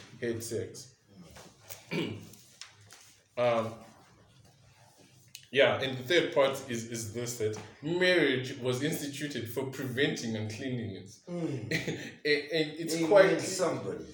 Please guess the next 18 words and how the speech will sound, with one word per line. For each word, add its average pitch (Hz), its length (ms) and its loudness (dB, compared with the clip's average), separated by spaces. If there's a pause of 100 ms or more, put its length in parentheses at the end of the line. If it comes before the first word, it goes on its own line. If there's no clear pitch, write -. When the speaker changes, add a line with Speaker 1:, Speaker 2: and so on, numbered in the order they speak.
(600)
Speaker 1:
a-, 156 40 0
a-, 160 360 -4
and 147 280 -2
you 139 160 -4
see 202 320 -2
this 131 480 -4
exactly 120 880 -6 (100)
in 135 160 -2
what 139 240 2
Paul 135 340 4
says, 113 540 -6
that 101 260 -6 (400)
if 175 240 -4
you're 147 280 4
burning 165 420 4
with 123 240 -2
passion, 120 640 2
Speaker 2:
Marry. 196 840 10